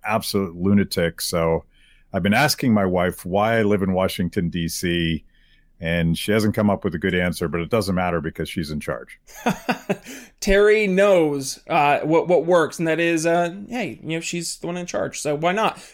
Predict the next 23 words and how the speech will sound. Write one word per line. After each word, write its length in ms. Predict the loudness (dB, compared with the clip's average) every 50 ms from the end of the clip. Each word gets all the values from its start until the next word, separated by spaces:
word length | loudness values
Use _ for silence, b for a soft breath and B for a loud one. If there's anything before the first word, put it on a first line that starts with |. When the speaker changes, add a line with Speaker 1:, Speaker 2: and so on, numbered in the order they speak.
| B
Speaker 2:
let 160 | 0 0 2 2
Terry 280 | 2 2 4 4 4
be 180 | 4 2 2 2
in 80 | 2
control? 380 | 0 0 -2 -2 -2 0 0 2
But 120 | 2 2
Matt, 280 | 0 0 0 0 0 2
hey, 120 | 2 4
I 80 | 4 2
got 300 | 2 2 0 0 0 -2
you 80 | -4 -4
today 340 | -4 -4 -2 -2 -4 -4
for 180 | -4 -2 -2 -2
at 60 | 0
least, 240 | 0 0 0 -2 -2
you 140 | -2 0 2
know, 140 | 2 2 2
a 40 |
solid 300 | 2 2 0 0 0 0
half 240 | 0 0 -2 -2 -2
an 80 | 0 0
hour, 300 | 2 4 4 4 4 4
and 200 | 4 2 0